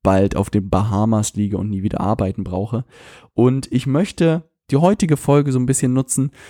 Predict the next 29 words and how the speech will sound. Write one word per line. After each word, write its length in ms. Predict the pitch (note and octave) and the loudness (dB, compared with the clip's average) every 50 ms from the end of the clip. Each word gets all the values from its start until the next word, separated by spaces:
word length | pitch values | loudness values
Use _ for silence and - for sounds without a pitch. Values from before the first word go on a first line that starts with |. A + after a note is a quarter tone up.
| - _ - | -20 _ -10
um 140 | - B2+ | -10 -4
zu 100 | - C3 | -2 -2
reflektieren, 560 | A#2+ C3 B2 - A#2+ A#2 - - C3+ B2+ A#2+ A#2 | 0 0 0 -2 -4 -4 -2 -2 -2 -2 0 -2
was... 300 | A#2 A2+ - - - - | -2 -2 -4 -6 -8 -8
Ähm, 600 | - G#2+ G#2+ A2 G#2+ G#2 G#2+ G#2 G#2 A2 A2 G#2 - _ _ _ _ _ _ _ _ _ _ _ _ - B2 | -8 -8 -6 -6 -6 -6 -6 -6 -8 -8 -10 -12 -16 _ _ _ _ _ _ _ _ _ _ _ _ -10 -2
bis 180 | A#2 B2 A#2+ | 0 2 2
dahin 200 | - B2+ B2 B2 | 4 2 2 2
alles 240 | G#2+ F2 A2+ A2 - | 2 2 0 0 0
passiert 340 | - B2 A#2+ - E3 F#3+ G3 | -2 -2 -2 0 -2 -2 -2
ist, 300 | - - D#3+ - - - _ _ _ _ _ _ _ - | -2 -4 -4 -6 -8 -12 _ _ _ _ _ _ _ -14
wie 360 | G2 G2 A#2 C3 C#3 C3+ - - | -8 -4 -2 0 0 -2 -2 0
es 280 | A2+ A2 G#2 - F#2+ | 0 0 0 0 0
weitergeht 680 | A2 A2+ C#3 E3+ - G3 D#3+ D3+ C#3 C#3 C#3 C#3 - C3+ - _ _ | 2 2 2 2 0 -2 -2 0 0 0 0 -2 -4 -10 -14 _ _
und 380 | - A#2 A#2 A#2+ A#2+ B2 A#2+ - | -2 -2 0 0 -2 -4 -6 -10
was 300 | - G2+ A2+ B2 - - | -6 -4 -2 -2 -2 -4
es 140 | B2+ - - | -6 -8 -8
auch 220 | - G2 G#2+ A2+ - | -4 -4 -4 -4 -4
vielleicht 420 | - - A#2 A2+ A2+ A#2 - - | -2 0 0 0 0 -2 -4 -6
für 120 | - - | -8 -4
dich 220 | G#2 C3 C#3 - - | -2 -2 -2 -2 -4
bedeutet 580 | A2+ G2+ G#2 F#2+ G2 G#2+ - B2+ C3+ - - - | -2 0 2 2 2 2 0 0 -2 -2 -4 -2
oder 220 | - G#2+ A2 G#2 | 0 0 2 2
was 160 | G2+ G2+ - - | 0 -2 -2 0
meine 240 | G#2+ A2+ A#2+ A#2+ G#2 | 0 2 2 2 0
Learnings 380 | F#2 F#2 F#2+ G2 G2 F#2+ - | -2 -4 -4 -4 -6 -6 -6
einfach 260 | - G2 G2 - A2 | -6 -8 -8 -8 -8
da 120 | - - F2+ | -8 -8 -10
draus 400 | - - - G2 F#2+ F#2+ - - | -8 -8 -8 -6 -6 -6 -6 -6
waren, 280 | - - G2 G#2+ - | -4 -4 -2 -4 -4